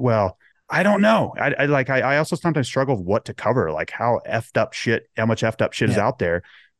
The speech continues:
Speaker 1: I, I think it's good to be know about, but also we need to take our brain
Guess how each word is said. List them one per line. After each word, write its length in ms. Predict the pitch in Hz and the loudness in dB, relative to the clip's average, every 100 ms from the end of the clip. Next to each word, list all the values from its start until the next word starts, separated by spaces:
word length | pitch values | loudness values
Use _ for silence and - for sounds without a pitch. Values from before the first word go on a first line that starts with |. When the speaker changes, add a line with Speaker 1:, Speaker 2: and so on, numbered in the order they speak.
| _ - | _ -10
Speaker 1:
I, 220 | - 143 135 | -4 -2 0
I 140 | 139 | 0
think 260 | 131 143 135 | 2 2 2
it's 180 | 123 | -2
good 200 | - 120 104 | 0 0 2
to 100 | 98 | 0
be 100 | 95 | 2
know 300 | 95 95 110 | 2 2 2
about, 340 | 120 131 147 | 2 0 0
but 120 | 107 | 2
also 440 | 110 110 110 98 90 - _ | 2 2 0 0 -2 -10 _
we 140 | 113 123 | -2 2
need 120 | 117 | 2
to 140 | 98 | 0
take 200 | 107 92 | -2 -2
our 120 | 95 | -2
brain 460 | 95 98 92 90 90 | -2 -2 -4 -4 -6